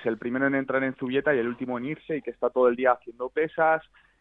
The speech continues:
Eh, aquí me han dicho también sobre Haaland que es un auténtico obseso sobre, eh, en la preparación, eh,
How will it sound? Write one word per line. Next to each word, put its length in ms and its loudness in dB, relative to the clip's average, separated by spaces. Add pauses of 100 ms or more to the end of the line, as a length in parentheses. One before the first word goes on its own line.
(120)
Eh, 180 0
aquí 220 -4
me 80 -8
han 80 -6
dicho 180 -10
también 240 -6
sobre 280 -6
Haaland 260 -8
que 100 -10
es 140 -12
un 120 -6
auténtico 460 -4
obseso 440 -4
sobre, 320 -2
eh, 600 2
en 80 -2
la 140 0
preparación, 720 -6 (420)
eh, 720 0